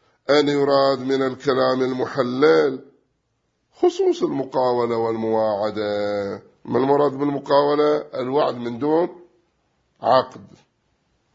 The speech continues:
ومن الكلام المحرم، هذا المحلل، المحلل خصوص المواعدة، المحرم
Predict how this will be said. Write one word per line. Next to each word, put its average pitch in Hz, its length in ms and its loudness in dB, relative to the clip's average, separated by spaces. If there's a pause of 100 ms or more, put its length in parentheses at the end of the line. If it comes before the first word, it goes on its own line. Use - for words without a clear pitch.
(1000)
ومن 160 420 6
الكلام 135 580 2
المحرم، 139 1120 2 (1500)
هذا 147 240 4
المحلل، 139 420 -2
المحلل 127 640 -2
خصوص 175 380 -4
المواعدة، 107 680 -4 (440)
المحرم 170 920 2